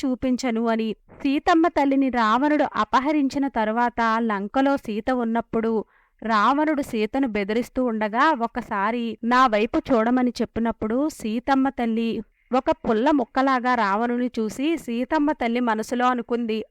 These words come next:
"ఆ రోజు దశరథ మహారాజు నా నుండి మాటను తీసుకోకపోయి ఉన్నట్లయితే ఈ రోజు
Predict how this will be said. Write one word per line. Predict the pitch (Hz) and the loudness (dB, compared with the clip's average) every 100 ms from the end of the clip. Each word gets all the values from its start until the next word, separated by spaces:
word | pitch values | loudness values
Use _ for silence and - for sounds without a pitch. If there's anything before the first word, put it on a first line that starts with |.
| 202 | -2
"ఆ | 208 240 | 2 2
రోజు | 320 285 285 | 2 0 -2
దశరథ | 214 208 254 262 | -2 -2 -2 -2
మహారాజు | 247 226 233 233 233 202 226 - - | 0 0 0 0 0 -2 -4 -6 -6
నా | 208 220 233 | 0 2 2
నుండి | 214 208 269 | 0 -2 -2
మాటను | 262 226 262 294 | 0 0 -2 -4
తీసుకోకపోయి | 269 - 247 294 285 277 277 269 | -2 -4 -4 0 0 0 0 0
ఉన్నట్లయితే | 269 214 226 - 240 226 226 226 214 _ 226 | 0 -2 -2 -2 -2 -2 0 0 -2 _ -6
ఈ | 240 | -2
రోజు | 240 220 226 247 240 | 0 0 0 -2 -2